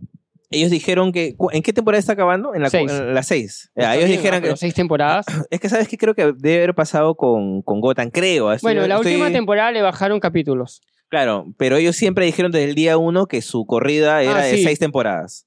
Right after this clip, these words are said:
Speaker 2: Sí,
Speaker 1: Era
Speaker 2: era
Speaker 1: de
Speaker 2: cinco o seis,
Speaker 1: Sí,
Speaker 2: por
Speaker 1: sí,
Speaker 2: ahí.
Speaker 1: o sea, que la serie iba a durar eso. Yo creo, creo, ¿ah? O sea, ¿qué edad tiene David Mazouz? ¿Catorce, quince?
Speaker 2: Debe cumplir dieciséis este año,
Speaker 1: Ya,
Speaker 2: me imagino.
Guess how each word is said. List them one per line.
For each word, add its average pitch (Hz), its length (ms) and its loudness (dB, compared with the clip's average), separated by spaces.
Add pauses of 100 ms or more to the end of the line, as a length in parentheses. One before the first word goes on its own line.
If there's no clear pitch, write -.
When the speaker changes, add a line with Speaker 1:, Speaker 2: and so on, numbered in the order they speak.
(140)
Speaker 2:
Sí, - 140 -4
Speaker 1:
Era 185 140 4
Speaker 2:
era 220 100 2
Speaker 1:
de 208 40 -2
Speaker 2:
cinco 220 580 0
o 202 60 -2
seis, 180 400 0
Speaker 1:
Sí, 180 100 2
Speaker 2:
por 175 60 0
Speaker 1:
sí, 180 140 0
Speaker 2:
ahí. 123 80 0
Speaker 1:
o 113 80 0
sea, 139 180 0
que 120 100 -6
la 117 80 -2
serie 151 200 -2
iba 160 80 4
a 156 40 4
durar 127 220 4
eso. 110 240 -4 (320)
Yo 160 160 0
creo, 196 300 2
creo, 160 520 2
¿ah? 117 340 0
O 120 80 -12
sea, 151 120 0
¿qué 185 160 -2
edad 196 140 0
tiene 190 320 2
David 175 220 2
Mazouz? 113 400 -4
¿Catorce, 147 420 -2
quince? 156 300 -2 (1000)
Speaker 2:
Debe 170 400 0
cumplir 156 480 0
dieciséis 147 720 -2
este 139 180 -8
año, 127 220 -2
Speaker 1:
Ya, 110 160 2
Speaker 2:
me 92 60 -2
imagino. 113 100 -8